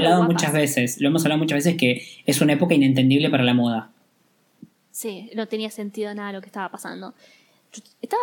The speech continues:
Speaker 2: viendo Guapas. Nunca tuvo sentido en Guapas que tenga esa onda tan latina. ¿Alguien entiende? Pero no, no.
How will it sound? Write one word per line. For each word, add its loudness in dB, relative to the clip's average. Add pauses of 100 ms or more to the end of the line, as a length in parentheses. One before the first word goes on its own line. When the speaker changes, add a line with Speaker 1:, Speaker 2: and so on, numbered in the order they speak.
Speaker 2:
viendo -6
Guapas. -8 (580)
Nunca -4 (220)
tuvo -6
sentido -10
en -12
Guapas -8
que -12
tenga -4
esa -8
onda -4
tan -6
latina. -8
¿Alguien -10
entiende? -8
Pero -18
no, -10 (440)
no. -6